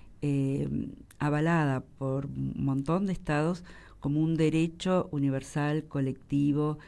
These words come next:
y por lo tanto con la obligación de los estados de, de, de avalarla y de sostenerla. Lo traigo porque me parece que la mejor definición que tuvo esa cumbre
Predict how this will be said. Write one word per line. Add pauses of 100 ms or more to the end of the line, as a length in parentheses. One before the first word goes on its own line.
(240)
y
por
lo
tanto
con
la
obligación
de
los
estados (400)
de, (380)
de,
de
avalarla
y
de
sostenerla. (420)
Lo
traigo
porque (100)
me
parece
que
la
mejor
definición
que
tuvo (440)
esa
cumbre